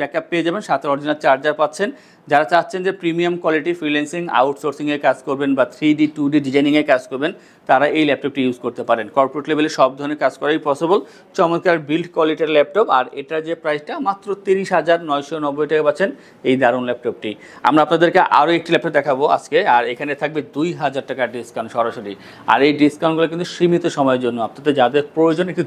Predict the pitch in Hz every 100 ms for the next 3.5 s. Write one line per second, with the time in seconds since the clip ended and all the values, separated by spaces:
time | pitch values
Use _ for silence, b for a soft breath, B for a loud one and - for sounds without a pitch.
0 | - 156 160 160 151 151 151 160 190 175
1 | 131 139 139 - 147 151 139 - 139 135
2 | 135 131 127 110 104 - B B B -
3 | 147 151 180 180